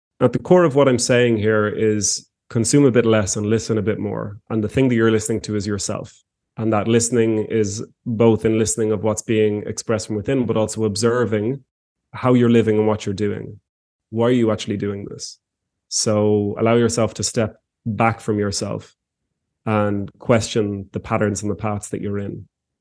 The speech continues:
Because, um, yeah, being fluid with our identity and who we are is actually very healthy. So if you need to strip and, and lose a layer of skin and, and let a new one emerge, that's just fine.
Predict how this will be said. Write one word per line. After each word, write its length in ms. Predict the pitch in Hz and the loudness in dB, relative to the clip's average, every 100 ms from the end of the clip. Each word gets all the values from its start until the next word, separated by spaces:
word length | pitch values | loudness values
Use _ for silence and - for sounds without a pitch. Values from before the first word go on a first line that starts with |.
| _ _ - | _ _ -10
Because, 1080 | 104 101 107 104 101 90 - - - - - - | -8 -4 -2 -2 -4 -8 -8 -8 -8 -12 -14 -10
um, 560 | 58 57 57 57 107 _ _ _ _ _ _ _ _ _ _ - | -8 -6 -6 -8 -12 _ _ _ _ _ _ _ _ _ _ 0
yeah, 160 | 127 | 0
being 300 | 104 131 131 | 2 2 2
fluid 320 | - 143 139 | 2 2 4
with 160 | 113 117 | 2 2
our 100 | 110 | 2
identity 640 | 104 101 110 107 104 101 | 2 2 0 -2 -6 -6
and 80 | 101 | -4
who 140 | 104 | -4
we 120 | 104 104 | -2 -2
are 180 | 104 | -2
is 120 | 101 104 | -4 -6
actually 240 | 101 110 | -4 -4
very 200 | 104 101 | -2 -4
healthy. 440 | 92 98 - 104 - _ _ _ _ | -4 -8 -10 -14 -16 _ _ _ _
So 540 | - 110 101 101 101 - | -8 -4 -2 -2 -2 -4
if 160 | 104 | -4
you 80 | 113 | 0
need 160 | 113 107 | 0 -2
to 80 | 101 | -8
strip 420 | - 120 - - - _ _ _ _ | -6 -4 -4 -8 -20 _ _ _ _
and, 260 | 113 110 98 | 0 0 0
and 200 | 107 104 | -2 2
lose 320 | 113 113 104 | 4 4 2
a 60 | 104 | 0
layer 280 | 104 104 | 2 2
of 120 | 104 - | 0 -4
skin 400 | - 110 107 101 | -4 -2 -2 -4
and, 360 | 104 98 - _ _ | -10 -12 -16 _ _
and 120 | 107 107 | -4 -2
let 140 | 104 | 0
a 40 | |
new 200 | 107 107 | 0 0
one 140 | 104 101 | -2 -2
emerge, 500 | 101 101 98 - - _ _ _ _ _ _ | -2 -4 -6 -10 -18 _ _ _ _ _ _
that's 220 | 107 98 | -10 -8
just 280 | - 101 - 104 | -10 -12 -12 -14
fine. 200 | 98 | -14